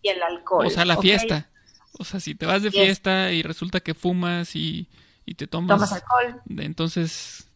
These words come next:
Speaker 2: algo va a
Speaker 1: Sí.
Speaker 2: pasar con el sueño, ¿no?
Speaker 1: Pues sí, está, está más alterado el proceso de poder conciliar. Estamos hablando de conciliar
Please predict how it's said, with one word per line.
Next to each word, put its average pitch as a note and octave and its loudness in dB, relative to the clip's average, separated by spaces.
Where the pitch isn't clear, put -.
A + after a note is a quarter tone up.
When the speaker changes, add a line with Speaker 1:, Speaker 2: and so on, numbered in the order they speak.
Speaker 2:
algo E3+ 4
va D#3+ 4
a D3+ 2
Speaker 1:
Sí. - -4
Speaker 2:
pasar D#3 -2
con C#3+ -8
el C#3+ -6
sueño, D#3+ -2
¿no? G3+ -6
Speaker 1:
Pues G#3 -2
sí, - -8
está, G3+ 2
está G3+ 4
más G3+ 4
alterado G3 6
el G#3 6
proceso F#3 2
de G3+ -6
poder F3+ 2
conciliar. G3 2
Estamos A3+ 2
hablando A#3+ 6
de - -10
conciliar F#3 4